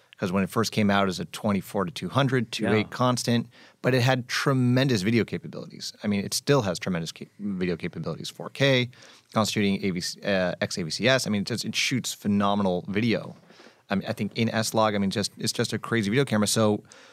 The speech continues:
Speaker 1: photographers didn't know what to do with it 'cause it was twenty-four, two hundred, two eight, but it came out at, like, fifteen hundred bucks or whatever it was. It was too expensive for a lot of people who were looking at that kind of power zoom style camera. Um, whereas videographers were looking at it and saying, like,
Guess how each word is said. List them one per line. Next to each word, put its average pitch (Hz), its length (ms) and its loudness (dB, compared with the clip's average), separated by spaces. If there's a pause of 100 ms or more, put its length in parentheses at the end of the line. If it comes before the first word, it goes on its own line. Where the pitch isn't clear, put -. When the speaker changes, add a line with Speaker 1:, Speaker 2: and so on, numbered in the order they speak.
(240)
Speaker 1:
photographers 139 600 2
didn't 113 140 2
know 110 80 6
what 95 100 0
to - 40 -8
do 90 60 0
with 92 120 2
it 101 60 0
'cause 92 140 -4
it - 20 -2
was 85 80 -4
twenty-four, 101 380 0
two 92 220 -4
hundred, 90 480 0 (160)
two 123 180 0
eight, 147 200 2
but 110 100 -2
it 104 80 -6
came 101 180 -2
out 98 80 2
at, 90 60 -6
like, 95 100 -10
fifteen 95 300 -8
hundred 87 160 -6
bucks 90 340 -4
or - 20 -8
whatever 90 220 -4
it 92 40 -4
was. 90 180 -4
It 92 40 -10
was 90 100 -12
too - 120 -4
expensive 98 480 -4
for - 100 -6
a 98 60 -2
lot 92 160 2
of 90 60 -10
people 98 280 -6
who - 80 -8
were 95 80 -2
looking 92 280 -4
at 90 80 -4
that 95 120 -8
kind 92 200 -4
of 80 120 -8 (140)
power 101 320 0
zoom 110 380 -2
style 110 340 0
camera. 127 480 -2 (760)
Um, 95 520 4 (140)
whereas 107 200 2
videographers 113 560 2
were 95 80 -2
looking 95 160 0
at 95 60 2
it - 20 2
and 87 80 0
saying, 98 180 0
like, 90 240 -2